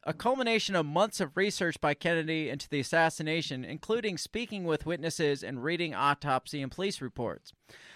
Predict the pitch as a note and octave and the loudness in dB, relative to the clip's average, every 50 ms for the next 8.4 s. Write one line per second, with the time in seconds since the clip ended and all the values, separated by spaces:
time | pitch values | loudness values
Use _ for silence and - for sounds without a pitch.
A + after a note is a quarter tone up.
0 | - - - - E3 F#3+ G#3+ C4 C#4 B3+ G#3+ A3+ A#3 A3 - F#3 G#3 G3 G3 G3 | -20 -20 -2 2 2 8 10 10 10 10 8 4 4 4 4 6 6 6 6 6
1 | F#3+ - - F3 - D#3+ E3 E3 E3+ E3 E3 D#3 E3 F3+ F3+ - E3 D3+ - - | 2 -2 -6 -6 2 4 6 8 8 8 6 6 6 4 4 4 -2 -6 -6 -4
2 | - F#3+ F3+ E3 D3 C#3 C#3+ C3+ - - D3 C#3 C3 A#2 C3+ C3 A#2 G2 - - | -4 -2 0 0 0 -2 -2 -4 -2 -2 0 0 0 0 0 0 0 -2 -6 -10
3 | _ _ _ _ _ _ _ _ - E3+ D#3 C#3+ C3+ B2 C3 C3+ B2 - C#3+ B2+ | _ _ _ _ _ _ _ _ 0 0 0 0 0 -2 -4 -4 -4 -2 0 2
4 | C3 C3 - D3 _ - F#3 G3 G3 G3 G3 G#3 A3+ A3 - G3 - - G3+ E3+ | 2 0 0 -6 _ -4 0 0 2 4 4 2 2 2 -2 -6 -2 0 0 0
5 | E3 - - _ - - - D3+ C3 - - C3 - - C3+ B2+ B2 _ - D3 | 0 -2 -8 _ -12 -6 -6 -6 -6 -6 -16 -16 -6 -4 -4 -4 -4 _ -2 0
6 | C#3+ B2+ - A#2+ - - A3+ A#3 A3 - - D#3 D3+ E3+ E3 _ _ - - _ | 0 0 -2 -4 2 4 4 4 4 2 0 0 0 0 -4 _ _ -20 -20 _
7 | - D#3 D#3+ G3+ A#3 B3+ B3 A#3 G#3 F#3 G3 G#3 G#3+ F#3+ G#3 - - F3 F#3+ G#3+ | -4 0 4 4 6 6 6 4 8 8 8 8 8 6 2 0 2 0 2 2
8 | A3 G3+ G3+ G#3+ G#3 G3+ F#3 | 0 -2 -2 -2 -2 -2 -4